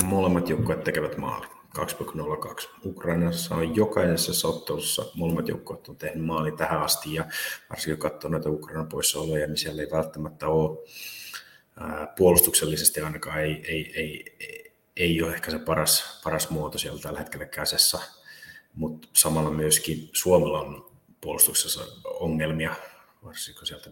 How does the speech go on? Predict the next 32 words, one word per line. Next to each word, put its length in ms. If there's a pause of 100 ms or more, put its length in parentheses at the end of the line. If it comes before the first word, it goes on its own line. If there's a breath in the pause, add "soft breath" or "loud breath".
puuttuu 340
ehkä 160
se 120
selkeä 540
puolustava 380
keskikenttäpelaaja, 840
joka 160
yleensä 300
tasapainottaa, 800
niin 180
kuin 120 (120)
Spark 420
on 140
yleensä 300
tekemään, 360
niin 100
kuin 120
teki 280
E 60
M-kisoissakin. 720 (720 loud breath)
Ja, 160
ja 160
Schuller, 440
joka 180
hänet 280
yleensä 220
korvaa, 440
on 120
myöskin 300
tästä 280
ottelusta 380
poissa. 640